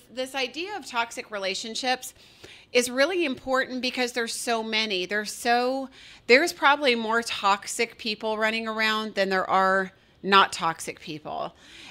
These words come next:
And, uh, is that good? No, it's, um, horrible. And it's why you yourself need to make sure that you're whole, healthy, and healed, uh,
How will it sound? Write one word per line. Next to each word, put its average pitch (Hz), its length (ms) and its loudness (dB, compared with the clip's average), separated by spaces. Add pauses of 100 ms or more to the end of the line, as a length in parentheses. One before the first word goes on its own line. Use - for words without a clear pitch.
(140)
And, 202 600 6
uh, 196 500 6
is 202 140 -6
that 208 180 4
good? 285 420 2
No, 233 300 2
it's, - 340 -4 (120)
um, 196 180 0
horrible. 185 680 0 (380)
And 208 320 6
it's 214 300 -4
why 214 540 4 (200)
you 214 800 0 (340)
yourself 247 720 2
need 208 280 0
to 214 100 -8
make 196 180 -2
sure 202 220 0
that 185 180 -4
you're 220 240 0
whole, 208 320 -2
healthy, 196 420 -2
and 180 100 -4
healed, 170 580 -4 (520)
uh, 196 300 4